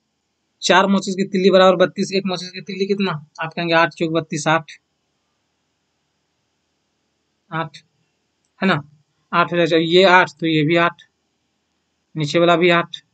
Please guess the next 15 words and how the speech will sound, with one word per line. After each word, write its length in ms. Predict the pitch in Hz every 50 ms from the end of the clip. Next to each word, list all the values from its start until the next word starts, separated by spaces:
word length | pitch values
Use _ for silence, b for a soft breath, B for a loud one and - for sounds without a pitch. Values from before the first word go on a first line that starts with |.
| _ _ _ _ _ _ _ _ -
ये 160 | 151 151 147
भी 140 | 143 156 165
आठ। 200 | 160 156 156 156 _ _ -
भाई 160 | 147 147 160
किसी 440 | 160 156 _ _ _ - 151 147 156
से 100 | 156 165
कम 260 | 156 - 165 160 160
कम 380 | 151 - 160 156 156 156 160 - B B B B _ _
कहाँ 260 | - 165 151 156 156
है 80 | 156 147
कोई 160 | 147 175 196
वर्ग 200 | 180 165 156 147
में, 140 | 151 151 147 147 - _ _ _ _ _ _ _ _ _ _ _ _ _ _ _ _ _ _ _ _ _ _ -
है 120 | 170
ना। 40 | 160